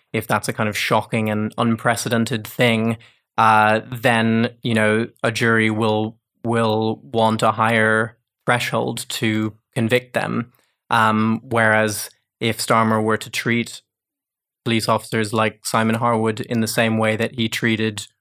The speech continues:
protesters whom he believed were guilty of, you know, violent disorder or rioting or whatever, um, and, you know, really vigorously pursuing them through the courts as if they were just ordinary citizens,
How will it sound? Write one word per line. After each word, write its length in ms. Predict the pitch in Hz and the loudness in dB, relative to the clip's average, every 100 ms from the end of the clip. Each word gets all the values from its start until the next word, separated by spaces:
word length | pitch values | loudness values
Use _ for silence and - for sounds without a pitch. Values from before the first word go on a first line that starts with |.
| _ - | _ 0
protesters 880 | 120 123 110 - - 120 127 135 | 0 0 -2 -2 -4 -2 -2 -4
whom 180 | - 123 | -4 -2
he 120 | 110 | -2
believed 420 | 107 113 113 104 - | -4 -2 -2 -4 -6
were 180 | 123 113 | -8 -6
guilty 460 | 113 117 - 120 | -2 -2 -2 -2
of, 280 | 113 113 - - | -2 -4 -10 -12
you 80 | |
know, 140 | 127 135 | -8 -6
violent 440 | 117 113 117 113 | 0 2 2 0
disorder 540 | 120 - 120 113 113 117 | -2 -2 0 2 2 0
or 160 | 110 | 0
rioting 560 | 110 113 113 113 117 120 | 2 2 2 2 0 -2
or 140 | 120 | -2
whatever, 460 | 120 113 113 113 120 - _ _ _ | -2 -2 0 0 -2 -6 _ _ _
um, 500 | 120 110 107 107 104 101 _ _ _ | 0 2 4 2 -2 -4 _ _ _
and, 480 | - 104 104 101 120 | -2 0 0 -4 -6
you 100 | 135 | -2
know, 120 | 113 | 0
really 360 | 107 107 113 107 | 0 0 -2 -2
vigorously 580 | 101 117 113 110 - 113 | -2 0 2 0 0 -2
pursuing 480 | 117 110 123 113 110 | -2 -4 0 0 0
them 160 | 110 | 0
through 260 | 110 131 123 | -2 0 0
the 80 | 117 | 0
courts 400 | - 120 110 - | 0 2 2 0
as 240 | 113 110 | 0 2
if 180 | 117 - | 0 0
they 120 | 117 | 2
were 120 | 110 | 2
just 180 | 107 110 | 0 -2
ordinary 420 | 123 117 113 110 | -2 0 2 0
citizens, 600 | 107 120 110 123 113 113 | 0 -2 -2 -2 -2 -2